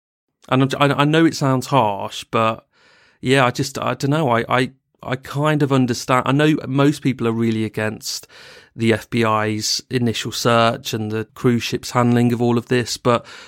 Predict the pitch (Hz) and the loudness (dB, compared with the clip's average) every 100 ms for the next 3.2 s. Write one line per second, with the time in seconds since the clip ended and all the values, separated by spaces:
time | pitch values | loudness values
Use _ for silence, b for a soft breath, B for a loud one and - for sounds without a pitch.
0 | B 123 - 147 139 - 139 120 107 110 | B -4 4 4 4 2 2 2 2 0
1 | 110 107 110 107 107 - 117 110 113 113 | 0 -2 -2 -2 -4 -6 -4 0 0 0
2 | 117 120 _ 107 110 - 113 113 113 110 | 0 -4 _ -10 -10 -8 -6 -4 -6 -8
3 | - - | -12 -18